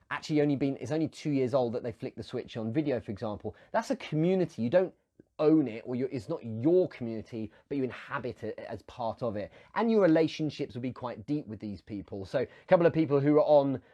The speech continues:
uh, Facebook right now, for instance, Daniel Nunez over in Phoenix, Diana Nguyen over in, uh, Melbourne, for example, are examples of people I would class as being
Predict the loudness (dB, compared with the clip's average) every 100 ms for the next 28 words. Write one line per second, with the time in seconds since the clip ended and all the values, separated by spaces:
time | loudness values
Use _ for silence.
0 | _ -2 -2 2 2 2 -2 -2 0 -2
1 | -4 -4 -6 -6 -8 -8 -4 -2 0 2
2 | 2 4 4 4 2 0 -2 0 0 0
3 | -4 -2 0 0 -2 -4 0 0 2 0
4 | 0 2 0 -2 -2 -2 0 2 2 2
5 | -2 -6 -8 -4 -2 -2 0 2 2 2
6 | -2 -4 -6 -6 -6 -8 -10 -4 -2 4
7 | 4 4 -2 -4 -4 -4 -2 -2 -2 -4
8 | -4 -4 -6 -6 -2 -2 -4